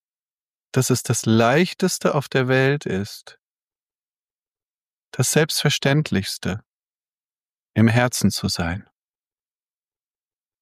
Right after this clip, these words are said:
So, der Trick, mit dem wir hier arbeiten, ist folgender. Das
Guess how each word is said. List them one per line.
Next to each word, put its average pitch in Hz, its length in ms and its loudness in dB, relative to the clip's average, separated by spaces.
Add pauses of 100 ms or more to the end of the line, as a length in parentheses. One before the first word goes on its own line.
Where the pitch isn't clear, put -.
(1500)
So, - 200 0
der 147 180 2
Trick, - 340 -2
mit 160 180 2
dem 143 140 4
wir 143 80 2
hier 143 160 2
arbeiten, 139 640 4 (420)
ist - 160 -2
folgender. 120 540 2
Das 110 260 -4